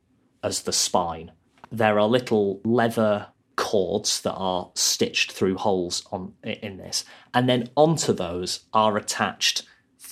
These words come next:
gatherings of paper, so folded sheets of paper that have been folded into, like, a little booklet. This is what a book historian calls a quire,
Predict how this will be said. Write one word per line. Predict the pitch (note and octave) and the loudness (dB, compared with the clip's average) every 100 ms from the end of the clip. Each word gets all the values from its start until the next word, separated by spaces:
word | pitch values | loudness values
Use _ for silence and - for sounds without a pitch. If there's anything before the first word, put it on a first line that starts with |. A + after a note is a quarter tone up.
| - _ _ | -20 _ _
gatherings | A#2 A2+ G2+ G2 F#2 F#2 | 4 4 2 0 -2 -2
of | F#2+ F2+ - | -2 -2 -6
paper, | - E2+ E2+ - | -8 -8 -8 -8
so | - F#2 | -4 -4
folded | - A2 G#2+ G#2+ G2+ - | 0 4 4 2 -2 0
sheets | - F#2 - | 0 0 -2
of | - | -4
paper | - F2 - | -8 -10 -8
that | F#2 - | -10 -10
have | - | -6
been | - F2 | -6 -2
folded | G#2+ F#2 F#2+ | 0 0 0
into, | F2+ - | -4 -4
like, | F2+ F2+ | -6 -4
a | F#2 | -4
little | F2+ - | -4 -8
booklet. | F2 F2+ - - - _ - - - | -8 -8 -6 -12 -14 _ -20 -20 -4
This | A2+ A#2+ | -2 0
is | - | 0
what | G2 - | 0 0
a | |
book | G2+ G2 - | -4 -4 -4
historian | - F#2+ - F#2 F2+ F2 | -4 -4 0 0 0 -4
calls | - F#2 - | -6 -6 -6
a | - | -8
quire, | - G2+ E2+ D#2 D#2+ | 0 2 2 -2 -10